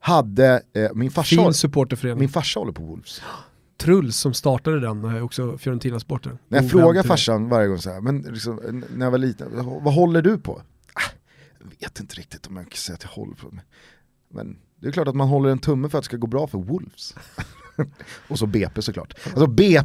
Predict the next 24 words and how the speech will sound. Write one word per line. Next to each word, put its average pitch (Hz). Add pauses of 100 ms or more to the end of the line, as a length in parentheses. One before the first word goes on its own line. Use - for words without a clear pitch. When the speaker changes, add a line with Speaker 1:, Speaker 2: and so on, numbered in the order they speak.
Speaker 1:
P 196
och 110
Wolves. 123
Speaker 2:
Mm. 117
Speaker 1:
Ja. 98
Speaker 2:
Det 104
finns 156
ju 180
ett -
svenskt 202
företag 143
som 117
har 113
helt 139
rippat 139
deras 123
klubbmärke. 123 (760)
Stort -
företag. 143 (560)
Speaker 1:
Ja, 175
Speaker 2:
Skitfel. 180
Speaker 1:
just -
det. 73 (800)
Skitsamma. 120